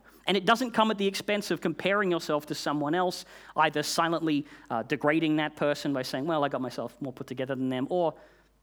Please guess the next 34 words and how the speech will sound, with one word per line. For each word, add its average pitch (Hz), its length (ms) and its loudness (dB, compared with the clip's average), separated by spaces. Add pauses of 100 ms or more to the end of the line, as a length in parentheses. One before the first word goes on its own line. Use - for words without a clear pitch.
(640)
suffering 160 540 0
inside 139 400 -2
your 139 160 -2
own 131 80 -2
head 143 220 -4
'cause 139 180 -10
you 135 60 -10
see 139 200 -4
someone 127 300 -4
else's 131 340 -6
life 123 340 -2
and 123 140 -4
their 127 200 -2
own 123 140 -6
walk 117 220 -6
with 123 140 -10
Christ 120 340 -8
and, - 80 -14
"Eh, 120 240 -10
they're 117 120 -8
way 117 200 -6
above 110 340 -12
me. 113 120 -10
I'll 110 120 -12
never 113 200 -8
be 113 140 -14
that - 260 -16
good." - 260 -16 (1200)
It 123 100 -8
can - 80 -2
happen 147 220 -2
entirely 135 500 0 (640)
within 120 220 -6
yourself. - 540 -12